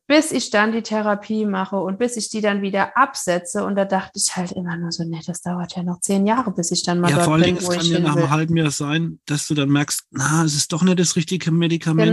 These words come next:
Speaker 2: wir
Speaker 1: Genau.
Speaker 2: probieren noch mal was anderes aus, das macht mich
Speaker 1: Genau.
Speaker 2: total dummelig oder müde oder was weiß
Speaker 1: Genau.
Speaker 2: ich.“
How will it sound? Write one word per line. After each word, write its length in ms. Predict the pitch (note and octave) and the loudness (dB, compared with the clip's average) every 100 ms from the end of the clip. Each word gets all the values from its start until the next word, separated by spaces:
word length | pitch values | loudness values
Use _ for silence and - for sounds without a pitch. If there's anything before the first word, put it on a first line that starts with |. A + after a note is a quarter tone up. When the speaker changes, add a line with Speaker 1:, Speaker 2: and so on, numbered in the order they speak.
| A3+ | 6
Speaker 2:
wir 100 | A#3 | 6
Speaker 1:
Genau. 140 | A3+ G#3+ | 6 6
Speaker 2:
probieren 220 | F3+ D3+ | 6 4
noch 100 | D#3 | 4
mal 200 | D#3 C#3+ | 4 2
was 200 | C3 C3+ | 0 0
anderes 420 | D#3 F3+ F3 D#3+ | 0 0 0 -2
aus, 220 | F#3 E3+ | -2 -2
das 140 | - D3 | -2 0
macht 240 | G#3+ G#3 G3+ | 2 2 2
mich 120 | G3 | 2
Speaker 1:
Genau. 0 | |
Speaker 2:
total 420 | G3 G3 C3 B2+ | 0 0 -2 0
dummelig 540 | B2 E3 F3 E3+ E3+ | 2 2 4 2 0
oder 180 | D3+ C3 | -2 -2
müde 560 | B2 D3 F#3 F3+ F3+ E3+ | 0 2 2 2 0 0
oder 180 | C#3 C3+ | -2 -2
was 260 | C#3+ - | -4 -4
weiß 160 | G3+ G3+ | -2 0
Speaker 1:
Genau. 320 | G3 F#3+ F#3+ | 2 2 0
Speaker 2:
ich.“ 60 | G3 | -4